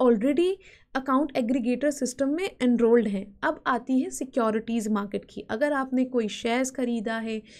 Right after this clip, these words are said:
कुछ ट्रेडिंग करी है, वो सारे डेटा भी अब आपको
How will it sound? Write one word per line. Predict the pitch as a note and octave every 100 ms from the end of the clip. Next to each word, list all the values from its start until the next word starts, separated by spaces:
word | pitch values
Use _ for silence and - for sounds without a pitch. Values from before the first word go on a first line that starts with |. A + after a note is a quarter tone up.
| - -
कुछ | B3+ -
ट्रेडिंग | - B3+ A#3+ D#4
करी | C#4+ B3 A#3+
है, | A3+ G#3+ - - A3+
वो | C#4+ F4
सारे | E4 C4 B3+
डेटा | G#3+ G#3+ G#3+ G#3+
भी | D#4+
अब | - C#4 B3
आपको | A3+ - - E4 F4+